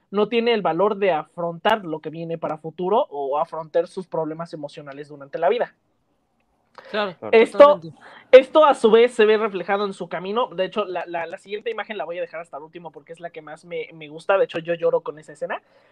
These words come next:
Speaker 1: Este, pero voy a pasar antes a decir la de la tía May, que es parte de lo mismo,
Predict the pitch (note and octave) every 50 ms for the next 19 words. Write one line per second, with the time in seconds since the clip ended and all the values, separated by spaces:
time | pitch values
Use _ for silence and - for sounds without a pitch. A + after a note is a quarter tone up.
0 | _ _ - G#3 F#3+ - - G#3 G3+ G3+ G#3 G3+ G3+ G3 G3 F#3+ G3 F#3 A#3 A#3
1 | A#3 A3+ - A#3 - A#3 G3+ G#3 A3 G3+ G#3+ G#3+ G#3+ F#3+ F3 E3 E3 - G3 F#3
2 | G3 F#3+ F3+ E3+ D#3 D#3 D#3 - F#3 F3+ F3 F#3 G3+ A3+ - - F#3 F3+ - _
3 | - A#3 A3+ A#3 A#3 - B3 A#3+ G#3 F3 F3+ F3 F#3 G3 F#3 F#3+ G3 - -